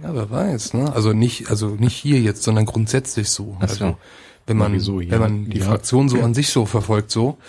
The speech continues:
Speaker 3: Ja, haben wir das doch aber auch schon angedeutet.
Speaker 1: Dann ist so, so, so, ne? Äh, wir
Speaker 2: Ja.
Speaker 1: hatten am, äh, Montag, äh, <clears throat> Dieter,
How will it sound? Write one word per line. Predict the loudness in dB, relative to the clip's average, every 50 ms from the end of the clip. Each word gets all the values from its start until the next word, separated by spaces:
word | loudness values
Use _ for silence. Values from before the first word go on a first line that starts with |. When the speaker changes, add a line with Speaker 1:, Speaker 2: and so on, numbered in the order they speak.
| -20 -20 -18 -12 -8
Speaker 3:
Ja, | -6 -4
haben | -4 -2
wir | -4 -4
das | -4 -6 -6
doch | -6 -6 -4
aber | -4 -2 -2
auch | -2 -4 -4
schon | -6 -8 -8
angedeutet. | -6 -6 -8 -8 -6 -8 -8 -8 -10 -16 -20 -20 _ _ _ _ _ _ _ _ _ _ _ _ _ _ _ _ _ _ _ _ _ _
Speaker 1:
Dann | -2 0 0 0
ist | 0 0 -2
so, | 0 0 2 2 2
so, | 0 0 0 0 0 -2
so, | -2 0 -2 0 0 0 -2 -2 -2
ne? | -2 -2 -2 -2 -2 -2 0 2 2 2 2 2 -2 -6 -18 -20 -18 -6
Äh, | 0
wir | 2 2
Speaker 2:
Ja. | 2
Speaker 1:
hatten | 2 0 0 0 0
am, | 2 2 2 2 0 0
äh, | 2 2 2 2 2
Montag, | 2 2 2 2 2 0 0 -2 -2 -4 -4 -2
äh, | -2 0 2 2 2 2 0 -2 -6 -10 -20 -20 _ _ _ _ _ _
<clears throat> | -2 0 2 2 2 0 0 -4
Dieter, | -6 -6 -4 -2 -2 0 2 2 2 2 2 0 -4 -6